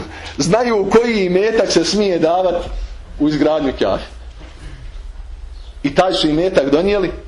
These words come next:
i Božji poslanik, sallallahu alejhi ve sellem, kao već mladić od petnaestak godina,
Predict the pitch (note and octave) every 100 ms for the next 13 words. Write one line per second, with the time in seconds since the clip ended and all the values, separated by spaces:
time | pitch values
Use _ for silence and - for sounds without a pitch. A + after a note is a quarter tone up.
0 | - - - - - - - - B2+ E3
1 | F3+ D#3+ C#3+ C#3+ F3 F3 C#3 C#3+ C#3 D3+
2 | D#3+ C#3+ C#3+ C#3 B2+ E3 D3 B2 D3 B2+
3 | - - - - - D3+ - D3 F3+ D3+
4 | B2+ A#2 A2+ C3+ C#3+ D#3 B2 B2+ F3 E3
5 | D3 C#3